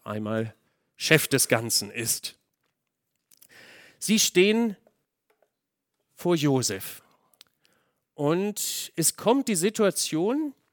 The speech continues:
dass Josef sich seinen Brüdern zu erkennen gibt.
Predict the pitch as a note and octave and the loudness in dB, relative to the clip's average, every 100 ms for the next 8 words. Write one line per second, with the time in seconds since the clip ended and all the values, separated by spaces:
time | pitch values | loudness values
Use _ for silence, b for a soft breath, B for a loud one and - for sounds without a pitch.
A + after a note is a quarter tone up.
0 | - _ D#3 D3 - C3+ A3 B3+ A3+ - | -20 _ 0 0 2 2 2 4 2 2
1 | E3 - C3+ C#3 C3+ B2 A2 A2+ E3 A3 | -2 -2 0 0 0 -4 -8 -4 -4 -2
2 | A#3 C4 B3+ _ _ _ - - - D#3+ | -2 -4 -8 _ _ _ -10 -8 -6 -8
3 | - - C3 A2 E2+ E2 - - - - | -8 -8 -6 -6 -8 -18 -20 -16 -16 -18